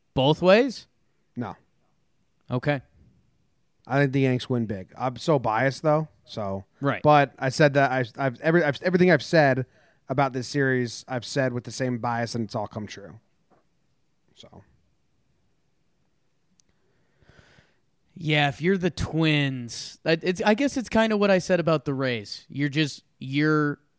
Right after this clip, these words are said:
Speaker 1: you're playing your game, waiting. You're living in fear of that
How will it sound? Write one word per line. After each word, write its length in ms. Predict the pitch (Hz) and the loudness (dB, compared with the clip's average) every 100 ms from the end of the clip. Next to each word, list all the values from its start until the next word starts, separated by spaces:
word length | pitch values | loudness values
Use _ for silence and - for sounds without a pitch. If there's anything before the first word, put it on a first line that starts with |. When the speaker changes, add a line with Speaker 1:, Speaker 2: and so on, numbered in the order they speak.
| _ - | _ -14
Speaker 1:
you're 280 | 135 147 | -4 -4
playing 500 | 139 135 156 165 175 | -4 -4 0 0 0
your 140 | 170 165 | 0 -2
game, 560 | 143 143 135 131 123 - _ _ | 0 0 0 -2 -6 -14 _ _
waiting. 800 | - 120 123 135 139 139 135 131 - _ _ _ _ - | -12 -6 0 2 4 2 -2 -6 -10 _ _ _ _ -6
You're 240 | 143 147 | -2 0
living 360 | 151 175 190 185 | 0 0 0 -2
in 160 | 180 | -6
fear 540 | 156 - 147 139 127 123 - | -6 0 2 2 -2 -4 -6
of 220 | 127 113 | -10 -4
that 360 | 127 123 117 | -2 0 0